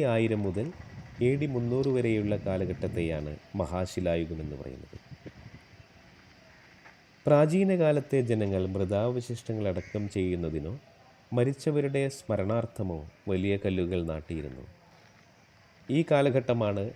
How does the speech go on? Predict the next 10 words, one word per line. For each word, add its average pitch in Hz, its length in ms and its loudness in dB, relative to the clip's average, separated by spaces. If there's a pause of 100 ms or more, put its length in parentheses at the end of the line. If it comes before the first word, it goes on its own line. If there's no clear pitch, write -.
(160)
മഹാശിലായുഗം 98 1000 2
എന്നറിയപ്പെട്ടിരുന്നത്. 78 880 -6 (1800)
ദക്ഷിണേന്ത്യയിലാണ് 143 1040 2 (340)
ഈ 131 140 0
സംസ്കാരത്തിൻ്റെ 101 840 0
അവശിഷ്ടങ്ങൾ 87 640 -4
കൂടുതലായും 90 800 0
കാണപ്പെടുന്നത്. 76 680 -8 (2000)
ബി 123 220 4
സി 180 200 -2